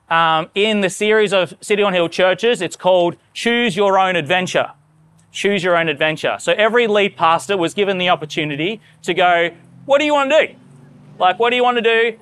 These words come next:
where you are in your church context for your people?"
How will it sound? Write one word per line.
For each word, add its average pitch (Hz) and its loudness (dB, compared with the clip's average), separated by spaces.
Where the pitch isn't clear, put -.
where 220 0
you 226 0
are 202 2
in 202 0
your 190 2
church - 0
context - -4
for 170 2
your 156 2
people?" 143 -4